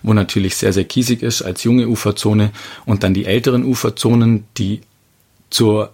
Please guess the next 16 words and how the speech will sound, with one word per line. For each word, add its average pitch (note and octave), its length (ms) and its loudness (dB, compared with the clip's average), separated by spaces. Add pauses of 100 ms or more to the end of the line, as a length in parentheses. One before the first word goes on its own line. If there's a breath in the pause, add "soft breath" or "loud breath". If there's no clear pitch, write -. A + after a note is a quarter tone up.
(100)
Zeit B2+ 320 -2
der G#2+ 140 0
Uferzone G2+ 560 -2
natürlich - 360 -4
auch A2 120 -2
sehr - 160 -4
kiesig F#2 360 -4
waren, G2+ 260 2 (420 loud breath)
aber G2+ 220 -2
natürlich G2 400 -2
jetzt G#2+ 260 -2
durch G2+ 160 0
Verwitterung A#2 760 2
und, F2+ 480 -6
und, F2+ 360 -8 (520 loud breath)
ähm, F2+ 440 0